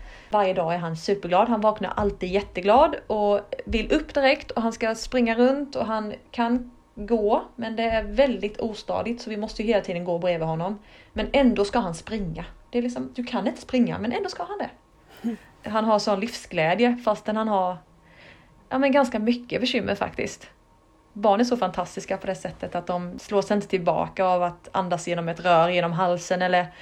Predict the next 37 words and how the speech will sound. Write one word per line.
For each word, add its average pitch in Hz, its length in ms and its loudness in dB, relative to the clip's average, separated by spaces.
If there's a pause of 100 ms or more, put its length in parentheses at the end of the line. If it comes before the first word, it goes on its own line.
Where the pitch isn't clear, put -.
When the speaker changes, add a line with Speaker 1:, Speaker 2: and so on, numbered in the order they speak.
(340)
Speaker 1:
behöva 190 240 8
ha 175 140 4
en 175 80 0
hård 175 260 0
korsett - 540 -6
eller 175 160 0
liksom, 180 360 -4
det - 120 -12
är 208 40 -12
såna 226 160 -6
petitesser 196 680 -2
liksom, 196 280 -2
eller 202 120 0
så 202 100 0
är 180 40 4
det 180 80 -4
för 175 80 -4
Caspian 185 360 -2
i 233 60 6
alla 196 100 2
fall. 175 200 -2 (480)
Det 202 60 -4
är 202 40 0
verkligen 190 280 -2
roligt. 185 420 -8 (460)
Speaker 2:
Och 214 100 2
om 214 420 4
man 214 160 8
inte 208 240 2
opererar 180 840 -2
skoliosen, 190 1080 -2
vad 196 160 -2
kan 196 160 -2
det 180 120 -2
få 254 140 -6
för - 140 -12
konsekvenser? 185 680 -10